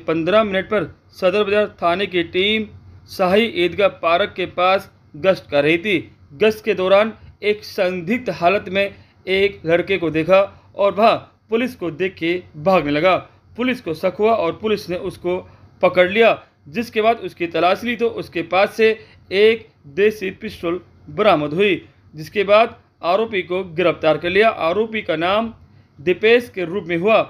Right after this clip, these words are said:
जिसकी उम्र उन्नीस साल है, जिसके बाद प्राथमिक संख्या नंबर दो सौ साठ बटा बाईस,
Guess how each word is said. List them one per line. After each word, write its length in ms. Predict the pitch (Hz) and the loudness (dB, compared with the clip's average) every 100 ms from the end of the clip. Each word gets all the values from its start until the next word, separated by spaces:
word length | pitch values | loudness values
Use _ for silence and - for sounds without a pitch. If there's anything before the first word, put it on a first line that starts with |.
| - - | -8 -16
जिसकी 340 | 156 - 175 170 - | -14 -6 -6 -6 -6
उम्र 280 | 247 196 - _ _ 233 | -4 -4 -10 _ _ 2
उन्नीस 340 | 247 233 - | 4 4 2
साल 220 | 160 185 | 0 2
है, 60 | 180 | 0
जिसके 240 | 147 185 | -4 -4
बाद 160 | 196 - | -4 -2
प्राथमिक 440 | 170 165 190 196 | -2 -2 -2 -8
संख्या 340 | - 160 156 220 | -6 -6 -2 -2
नंबर 260 | 214 214 - - _ - | 0 -2 -4 -12 _ -10
दो 180 | 139 185 | -4 -2
सौ 180 | 175 165 | -2 -2
साठ 340 | 170 190 220 | 2 2 2
बटा 180 | 170 160 | 0 -4
बाईस, 400 | 147 180 220 - | 0 2 0 -4